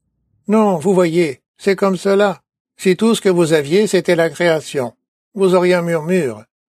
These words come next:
Si tout ce que vous aviez, c'était la Shekinah, vous auriez encore un murmure.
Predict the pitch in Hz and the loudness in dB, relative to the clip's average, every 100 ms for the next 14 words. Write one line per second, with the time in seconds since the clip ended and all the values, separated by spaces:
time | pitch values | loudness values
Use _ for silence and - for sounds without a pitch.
0 | _ _ _ _ 190 180 240 240 208 196 | _ _ _ _ -2 -2 -2 -2 0 0
1 | 180 180 143 170 202 185 175 185 175 175 | 2 2 2 0 2 0 -2 0 0 0
2 | - 165 170 180 170 - _ _ _ _ | -2 -4 -4 -2 -4 -6 _ _ _ _
3 | 208 190 185 202 233 196 185 165 165 156 | -4 -2 0 0 0 0 0 0 -2 -6
4 | 143 139 110 101 | -6 -6 -8 -12